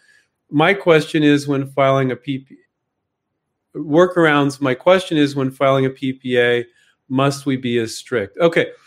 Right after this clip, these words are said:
so what he's talking about, Kevin's obviously been following us, is that you wanna, when you're filing your provisional patent or your patent,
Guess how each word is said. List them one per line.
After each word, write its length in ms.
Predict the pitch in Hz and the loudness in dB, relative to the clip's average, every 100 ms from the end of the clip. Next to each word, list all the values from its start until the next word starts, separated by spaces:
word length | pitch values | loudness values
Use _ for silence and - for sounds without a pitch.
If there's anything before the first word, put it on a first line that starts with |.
| _ - | _ -6
so 180 | - 185 | 2 6
what 160 | 240 | 6
he's 240 | 233 214 - | 4 -2 -2
talking 480 | 208 214 220 180 | 2 2 2 -2
about, 540 | 135 113 110 113 131 - _ - 143 _ | -2 0 0 0 -4 -10 _ -20 -20 _
Kevin's 400 | 160 147 151 139 | -6 -2 -2 -2
obviously 540 | 127 123 123 - 131 | -4 -4 -6 -8 -10
been 200 | 120 120 | -10 -14
following 460 | 113 131 127 127 117 | -8 -4 -4 -4 -8
us, 160 | 110 - _ _ _ | -10 -16 _ _ _
is 160 | - 151 | -4 0
that 200 | 175 180 | 0 0
you 120 | 180 | -2
wanna, 380 | 220 262 254 214 - _ | 2 4 4 2 -4 _
when 160 | 175 175 | 0 4
you're 160 | 175 | 2
filing 580 | 165 - 190 226 208 170 | 0 2 4 4 4 4
your 160 | 147 143 | 2 2
provisional 500 | 147 143 156 147 135 | 0 0 0 -4 -6
patent 400 | 139 135 135 127 | -2 0 -2 -2
or 120 | 139 | -4
your 100 | 156 | -4
patent, 300 | 160 120 | -4 -6